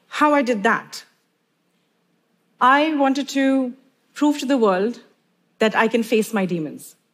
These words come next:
And not just for one, but two hundred and thirty continuous days. So I decided to walk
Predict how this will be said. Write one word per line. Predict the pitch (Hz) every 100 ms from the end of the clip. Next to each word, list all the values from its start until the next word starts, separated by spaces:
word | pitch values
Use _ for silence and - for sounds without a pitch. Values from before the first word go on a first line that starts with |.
| _ _ _ _ _ _ _ _ _ _
And | 226 220 220 214
not | 247 233
just | 254 -
for | 226
one, | 196 190 285 277
but | 185 -
two | 269
hundred | 226 240 220
and | 220
thirty | - 226 240 233
continuous | - 226 - 220 208 175
days. | 185 123 - - _ _ _ _ _ _ _ -
So | - 247 220
I | - 214 220
decided | 214 220 208 190 185 -
to | 208
walk | 170 165 156 - -